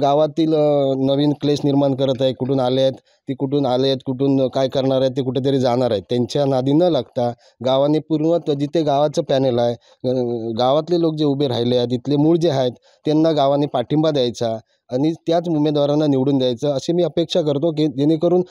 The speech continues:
आज कुठेतरी मतदान होईल आणि वेगळं चित्र दिसेल आणि तो कुठे, जो कोण काय उसाळी मारतोय, तो आज इथे आहे, गोव्याला आहे, कुठे दिल्लीला जाईल, कुठे बेळगावला जाईल, त्याला कुठे गाव शोधायला जाणार? मग आज जो काय आपल्या जवळचा कोण आहे सरपंच पदावर बसणारा, तर आपल्याला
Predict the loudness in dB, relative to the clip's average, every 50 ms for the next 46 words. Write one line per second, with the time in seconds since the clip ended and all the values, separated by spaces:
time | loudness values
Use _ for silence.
0 | -10 _ -4 -2 -2 -2 0 0 0 0 2 2 2 2 2 2 0 0 2 2
1 | 2 2 4 2 4 4 4 4 4 2 2 0 -2 -8 _ _ -2 0 2 2
2 | 2 2 2 0 -2 0 0 0 0 0 0 2 2 2 2 2 2 0 0 0
3 | 0 0 0 0 -2 -2 0 0 0 0 0 0 0 0 2 2 2 2 4 4
4 | 2 2 2 0 -4 _ _ _ -4 -4 -2 0 2 2 4 4 4 2 0 0
5 | 0 -2 0 0 2 2 2 2 0 0 0 0 0 2 0 -2 -6 _ _ _
6 | _ -4 0 2 2 2 4 2 2 2 2 0 -2 -2 -2 0 0 2 2 2
7 | 2 2 2 2 2 0 0 0 -2 -2 -2 0 0 2 0 2 2 2 2 2
8 | 2 0 0 -2 -2 -4 -8 _ _ _ -4 -4 -2 -2 -2 -2 0 0 2 0
9 | 0 0 0 0 2 2 2 2 2 0 0 -2 -4 -6 -10 -14 _ _ _ _
10 | _ -6 -2 -2 -2 -2 0 0 0 2 2 2 2 0 0 0 0 0 0 2
11 | 2 2 0 0 0 -2 -2 0 0 0 0 0 0 -2 -4 -4 -2 -2 -2 -2
12 | 0 0 0 2 2 2 0 0 0 0 0 0 0 0 -2 -2 0 0 0 0
13 | 0 -2